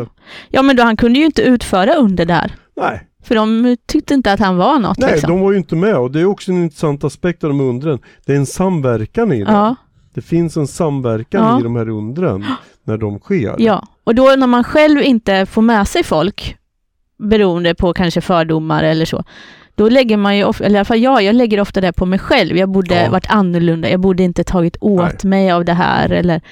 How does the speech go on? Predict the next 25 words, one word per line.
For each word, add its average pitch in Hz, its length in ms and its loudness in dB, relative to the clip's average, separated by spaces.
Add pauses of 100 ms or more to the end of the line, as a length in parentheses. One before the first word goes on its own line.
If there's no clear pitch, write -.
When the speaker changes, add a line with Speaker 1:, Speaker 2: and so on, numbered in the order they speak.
(540)
Speaker 1:
så. - 240 -2 (200)
Men 202 200 0
det 190 100 2
handlar 247 340 2
ju 262 340 2 (200)
inte 214 260 0
bara 196 300 2
om, - 160 -4
alltså 208 180 -2
det 214 160 0
kan 233 100 0
ju 226 40 2
vara 226 100 2
en 202 100 0
befrielse 208 580 0
i 190 100 2
att 170 140 -2
det 202 80 0
handlar 208 260 0
ju 339 60 0
inte 220 140 -4
bara 160 300 -2
om 156 120 -6
en 180 80 -4
själv. 180 300 -2